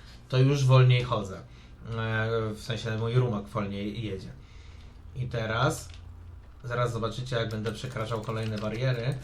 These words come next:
A, nie będę mógł przekraczać kolejnych barier, kurde. Ponieważ nie będę mógł się przeteleportować do miasta. Zaraz wam pokażę, o co chodzi. Kurde.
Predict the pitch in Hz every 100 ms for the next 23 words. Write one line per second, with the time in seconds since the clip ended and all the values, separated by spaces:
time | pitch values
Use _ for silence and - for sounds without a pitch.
0 | - - - 156 151 147 147 135 123 -
1 | 123 117 107 107 120 110 104 107 104 101
2 | 101 - - 139 113 104 92 - - -
3 | - - - - - - - - - -
4 | - - - - - - - - - -
5 | - - - 135 131 123 123 120 120 -
6 | 135 127 127 127 127 131 - 127 120 123
7 | 123 117 113 117 113 113 - - - 117
8 | 110 110 107 107 - 107 104 101 - 104
9 | 101 - - - 156 135 127 104 98